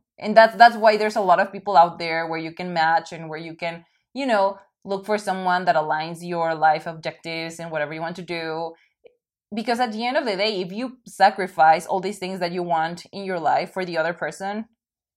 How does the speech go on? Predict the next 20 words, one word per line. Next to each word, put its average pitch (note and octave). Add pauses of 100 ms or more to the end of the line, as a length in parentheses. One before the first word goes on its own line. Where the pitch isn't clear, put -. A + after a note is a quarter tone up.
(260)
you A#3
never G4
know G#3
how G3
things F#3
are F3
going F3
to E3+
end D#3+
up E3
in F#3 (600)
all G3
these A3+
things G3+
that F3+
you F3
let D#3+
pass E3
because F3
you D#3+